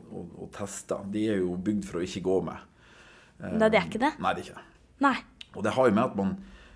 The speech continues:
Speaker 1: man, eh, det går litt i trender, og, og skoen, eh, har jo av og til vært veldig stabil, sånn som vernesko.
Speaker 2: Mhm.
Speaker 1: Eh, og hvis man ser på foten, så er den ganske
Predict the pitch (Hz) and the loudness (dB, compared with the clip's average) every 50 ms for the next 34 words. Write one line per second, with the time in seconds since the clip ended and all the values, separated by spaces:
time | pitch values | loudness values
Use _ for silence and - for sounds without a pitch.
0 | - - - 104 98 95 95 - 98 98 104 104 101 98 98 101 - 101 104 110 | -20 -16 -8 -6 -6 -4 -4 -6 -8 -8 -8 -8 -8 -8 -8 -8 -6 -4 0 2
1 | 107 107 104 104 113 98 90 - 98 104 117 120 123 120 131 139 151 151 143 123 | 2 2 2 2 -2 -4 0 4 4 4 6 4 4 4 4 4 4 2 0 -2
2 | 104 101 98 98 95 - 98 95 95 95 95 - - - - 127 139 131 104 92 | -2 -2 -2 -2 -2 -2 -2 -2 -2 -4 -6 -8 -12 -10 -8 -4 0 0 0 0
3 | 92 95 90 90 90 87 87 85 85 90 87 101 98 92 85 95 107 107 104 110 | 0 -2 -4 -4 -6 -8 -8 -10 -10 -6 -2 0 0 2 2 2 2 0 0 -2
4 | 101 92 90 92 - - - 95 104 113 113 113 104 92 90 - - - 87 87 | -2 0 0 -2 -4 -2 -2 0 2 2 2 0 0 -2 -4 -6 -4 -4 -4 -4
5 | 90 90 104 107 110 120 135 156 175 - 196 98 - - 85 90 98 92 95 95 | -4 -4 -2 -2 0 0 0 0 -2 -2 -4 -6 -6 -8 -6 -4 -2 0 0 2
6 | 101 113 123 120 - - 143 147 165 180 - - - - 254 240 226 226 247 262 | 2 2 0 -2 -2 -2 0 0 0 0 -2 -8 -4 -2 2 2 4 4 2 2
7 | 254 - - - - - - - - - - 101 107 98 95 95 95 92 92 90 | -2 -4 -18 -20 -18 -16 -14 -14 -14 -12 -10 -6 -4 -4 -4 -4 -4 -6 -6 -6
8 | 92 90 87 85 - - 113 104 104 104 104 104 101 98 101 - - 104 - - | -6 -6 -8 -10 -10 -6 -6 -4 -4 -2 -2 -4 -4 -4 -4 -4 -4 -6 -4 0
9 | 127 131 143 - 98 - - - 113 120 135 139 - - - 92 95 - 92 98 | 2 2 2 0 -4 -8 -4 -2 -2 -2 -2 -2 -6 -6 -6 -6 -4 -2 -2 2
10 | 110 120 131 123 101 95 95 - 107 | 2 2 4 4 2 2 2 0 -2